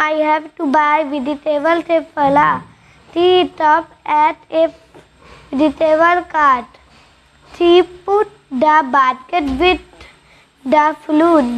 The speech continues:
down. "One kilo of potato and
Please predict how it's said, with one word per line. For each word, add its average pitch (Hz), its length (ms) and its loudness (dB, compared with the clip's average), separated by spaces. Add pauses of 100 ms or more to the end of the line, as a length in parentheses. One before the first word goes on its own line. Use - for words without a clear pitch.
down. 285 320 0 (720)
"One 349 280 2 (200)
kilo 330 260 2 (140)
of 302 260 0
potato 294 560 -4 (240)
and 262 500 -2